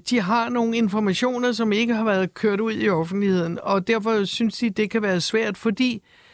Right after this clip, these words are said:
vi har jo nu haft flere diskussioner om det der med, mm, også med Claus Hjort. Øh, øh, altså, man kan ikke bare lukke de der tjenester op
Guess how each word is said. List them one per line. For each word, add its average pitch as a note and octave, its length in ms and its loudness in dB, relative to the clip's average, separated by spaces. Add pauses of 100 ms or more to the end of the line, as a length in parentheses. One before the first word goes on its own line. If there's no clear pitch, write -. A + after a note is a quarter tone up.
(320)
vi G#3+ 120 2
har G#3 200 2
jo G3+ 140 -2
nu B3 180 2
haft A3 540 -2
flere A3+ 520 0
diskussioner A3+ 640 0
om G3+ 200 2
det A3+ 200 -2
der A3 120 2
med, G#3+ 180 2 (240)
mm, F3+ 380 2
også G3+ 240 0
med G3 280 2
Claus F3+ 280 2
Hjort. F3+ 320 0 (560)
Øh, E3 360 2 (160)
øh, E3 180 -2 (480)
altså, E3+ 580 0
man F3+ 200 2
kan F#3 140 2
ikke G3 140 -2
bare A3 220 2
lukke G3 320 2 (100)
de A3 80 0
der F#3+ 220 -2
tjenester G3+ 560 0
op F#3+ 320 -2